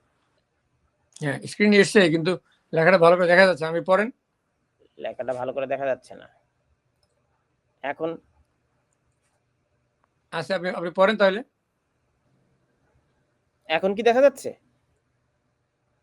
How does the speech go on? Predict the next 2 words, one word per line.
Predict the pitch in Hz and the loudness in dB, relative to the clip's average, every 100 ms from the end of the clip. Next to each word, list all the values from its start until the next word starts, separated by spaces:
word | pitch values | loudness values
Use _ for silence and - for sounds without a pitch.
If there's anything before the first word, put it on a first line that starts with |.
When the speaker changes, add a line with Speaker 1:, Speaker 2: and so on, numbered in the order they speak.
| _ _ _ _ _ _ _ _ _ _ _ _ _ _ _ _ _ | _ _ _ _ _ _ _ _ _ _ _ _ _ _ _ _ _
Speaker 2:
এই | 214 226 | 2 4
দেখুন, | 202 175 262 | 4 2 -4